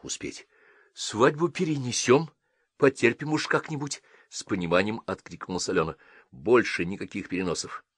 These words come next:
Ега договорилась, отец Кондрат не поймёт. Он очень строг в разделении дел мирских и церковных. Раз поставлено венчание, значит, будет. А там хоть землетрясение, хоть Третья мировая, его уж не колышет. У него свой взгляд,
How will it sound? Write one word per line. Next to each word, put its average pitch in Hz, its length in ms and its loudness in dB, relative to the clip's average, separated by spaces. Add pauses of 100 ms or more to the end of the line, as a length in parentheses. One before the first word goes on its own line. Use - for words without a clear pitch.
(360)
Ега 120 480 6
договорилась, 131 880 6 (320)
отец 107 500 2
Кондрат 104 480 4
не 95 100 -2
поймёт. 95 460 0 (520)
Он 120 200 6
очень 139 340 6
строг - 460 6
в 82 40 -2
разделении 98 540 2
дел 101 240 6
мирских 110 600 2
и - 80 4
церковных. 92 540 0 (360)
Раз 123 500 2 (120)
поставлено 107 580 4
венчание, 78 560 -2 (220)
значит, 110 220 2
будет. 76 400 -6 (480)
А - 100 -20
там 92 140 0
хоть 87 200 -2
землетрясение, 127 960 0
хоть - 340 -4
Третья 147 460 2
мировая, 151 400 8
его 98 340 4
уж - 260 6
не 110 200 -2
колышет. - 500 4
У 85 40 -8
него 113 220 4
свой - 320 2
взгляд, 107 480 0